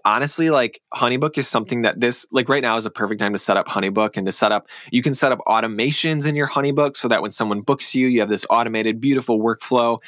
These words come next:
that takes your clients through this amazing experience throughout the year of their booking. It's, it's incredible. Set those, set those up so they can just run in the back end of your business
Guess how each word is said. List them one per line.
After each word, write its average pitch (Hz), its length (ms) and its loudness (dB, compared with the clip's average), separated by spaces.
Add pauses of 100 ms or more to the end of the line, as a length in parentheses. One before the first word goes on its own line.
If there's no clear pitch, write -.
(240)
that - 180 0
takes 110 260 -2
your 113 60 -4
clients 107 340 0
through 113 120 2
this 107 200 0
amazing 117 600 0
experience 101 500 -2
throughout - 300 0
the 107 120 -6
year 104 440 2 (320)
of 107 240 2
their 101 140 2
booking. 120 480 -2
It's, - 420 -4
it's 110 180 -4
incredible. 90 460 -2
Set - 320 -2
those, 110 240 0
set - 240 -2
those 117 180 0
up 101 140 2
so - 120 -4
they 104 120 2
can 104 120 -8
just 101 200 -4
run 104 260 2
in 101 60 -4
the 104 80 -2
back 92 320 0
end 98 100 -4
of 95 80 -4
your 98 80 0
business 92 640 -2